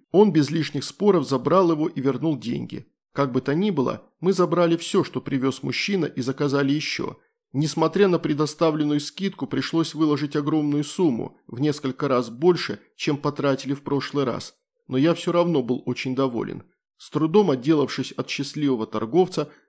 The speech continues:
который вокруг нас чуть ли не хороводы водил, мы вышли из магазина. Около нашей машины стоял Вячеслав Александрович. Вид у него был довольно хмурый,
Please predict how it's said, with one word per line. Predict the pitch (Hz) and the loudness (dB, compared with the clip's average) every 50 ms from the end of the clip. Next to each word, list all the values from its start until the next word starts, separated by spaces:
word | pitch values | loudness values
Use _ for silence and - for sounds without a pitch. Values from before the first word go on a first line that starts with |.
| _ _ | _ _
который | - 147 143 156 156 147 | -4 -2 -2 0 -2 0
вокруг | 135 147 143 - 160 151 143 - | 0 -2 -2 -2 -4 -4 -4 -2
нас | 160 147 147 143 | 0 0 0 0
чуть | - - 165 143 - | -2 -6 -6 -4 -2
ли | 147 147 | -2 -2
не | 147 | -2
хороводы | 143 - 147 143 147 139 139 147 135 143 | -2 -2 -2 -2 0 0 0 0 0 0
водил, | 131 135 139 123 123 135 139 135 135 _ _ _ _ _ _ _ | 0 0 0 0 0 -2 -2 -2 -4 _ _ _ _ _ _ _
мы | 156 190 208 175 | 0 2 2 2
вышли | 123 135 135 - - - | 0 -2 -4 -4 -2 -2
из | 135 127 123 | -2 0 0
магазина. | 131 131 117 131 131 113 92 - - - - - - _ _ _ _ _ _ _ _ _ _ _ _ _ _ | -2 -2 0 0 0 0 -2 -6 -10 -10 -10 -12 -16 _ _ _ _ _ _ _ _ _ _ _ _ _ _
Около | - 156 151 - 160 156 151 | 0 0 0 2 0 0 2
нашей | 147 151 147 143 - | 2 0 -2 -2 -2
машины | 143 139 143 139 - - 185 170 147 | -2 -2 0 -2 0 -2 -2 -2 -2
стоял | - - - 143 147 151 147 | -4 -4 -2 0 0 2 0
Вячеслав | 131 135 139 - 143 - - 147 139 - | 0 -2 -4 -4 -8 -2 -2 -2 0 0
Александрович. | 143 143 147 - - - 131 - - - - - - - - _ _ _ _ _ _ | -2 -4 -4 -4 -4 -4 -4 -4 -4 -8 -10 -10 -10 -14 -16 _ _ _ _ _ _
Вид | 139 127 139 185 185 185 | -2 2 2 2 2 4
у | 175 | 4
него | 165 170 160 165 165 | 4 4 4 4 4
был | 151 160 156 | 4 2 2
довольно | 143 156 156 160 156 147 147 | 2 4 4 4 4 2 0
хмурый, | 143 - 175 185 196 185 143 117 - | -2 -2 -2 0 2 2 2 2 -2